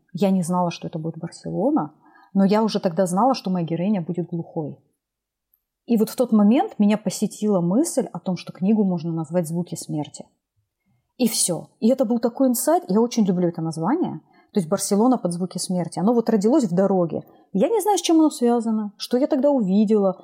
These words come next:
что произошло. Но я вот, ты знаешь, чётко помню момент, когда у меня такой раз, «Звуки смерти». Я такая: «Всё,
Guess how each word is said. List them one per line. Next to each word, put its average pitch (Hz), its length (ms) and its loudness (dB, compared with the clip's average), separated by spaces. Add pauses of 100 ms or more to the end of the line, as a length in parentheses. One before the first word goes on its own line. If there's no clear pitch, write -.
(160)
что - 180 -4
произошло. 240 440 2
Но 202 80 4
я 202 100 4
вот, 240 160 0
ты 220 80 0
знаешь, 262 300 0
чётко - 380 -2
помню 180 300 -2
момент, 220 280 2
когда 196 180 2
у 185 40 2
меня 180 100 0
такой 185 240 -2
раз, 294 240 -4 (640)
«Звуки 185 320 0
смерти». 170 420 -4
Я 170 60 -6
такая: 170 260 -10
«Всё, - 400 -10